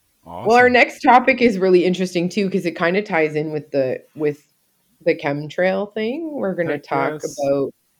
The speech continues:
Speaker 2: yeah.
Speaker 1: Mm-hmm.
Speaker 2: I think it ca-, I mean, I think it ties in. So
Speaker 1: It does.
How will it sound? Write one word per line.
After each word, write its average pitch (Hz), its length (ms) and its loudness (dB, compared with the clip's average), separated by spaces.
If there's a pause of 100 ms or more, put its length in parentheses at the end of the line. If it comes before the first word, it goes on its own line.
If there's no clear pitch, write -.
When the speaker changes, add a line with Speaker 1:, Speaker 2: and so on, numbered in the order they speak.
(240)
Speaker 2:
yeah. 120 440 -4 (380)
Speaker 1:
Mm-hmm. 101 360 -18 (240)
Speaker 2:
I 226 140 4
think - 200 -4
it 233 160 -6
ca-, 302 300 4
I 202 80 2
mean, 240 540 0 (800)
I 214 120 2
think 202 220 -4
it 135 100 -12 (180)
ties 131 300 -4
in. 143 340 -12
So 165 400 2
Speaker 1:
It 156 40 -4
does. 80 400 -10